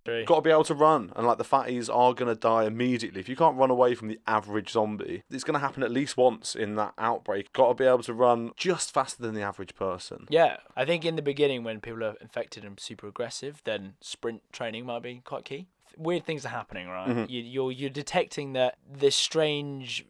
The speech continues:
Speaker 1: virus, rabies cases, civil unrest, unexplained events, basically. And a lot like coronavirus, people start to freak the fuck out. They're like, "We need toilet roll." And if you're smart, that is the last thing you do.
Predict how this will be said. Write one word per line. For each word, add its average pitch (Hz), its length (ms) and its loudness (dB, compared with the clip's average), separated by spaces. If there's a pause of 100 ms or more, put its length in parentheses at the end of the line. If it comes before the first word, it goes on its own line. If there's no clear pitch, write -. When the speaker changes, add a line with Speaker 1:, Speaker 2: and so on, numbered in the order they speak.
Speaker 1:
virus, 123 800 0
rabies 113 640 -4
cases, 104 640 -6
civil 120 440 -6
unrest, 107 880 -6 (420)
unexplained 120 540 0
events, 104 320 -6
basically. 90 720 -12 (260)
And 139 120 4
a 143 100 8
lot 196 200 6
like 185 200 4
coronavirus, 123 880 0
people 143 280 -10
start 120 260 -8
to - 140 -18
freak 127 240 -8
the - 60 -20 (120)
fuck 110 260 -2
out. 92 320 -6
They're 113 100 -6
like, 101 140 -2
"We 113 100 -8
need 101 120 -14
toilet 120 320 0
roll." 82 340 -8
And 107 300 -14 (220)
if 160 240 4
you're 165 120 0
smart, 170 720 0 (240)
that 143 160 0
is 131 80 -6
the 131 80 -4
last 143 500 0
thing 131 200 -10
you 123 180 -16
do. 98 340 -4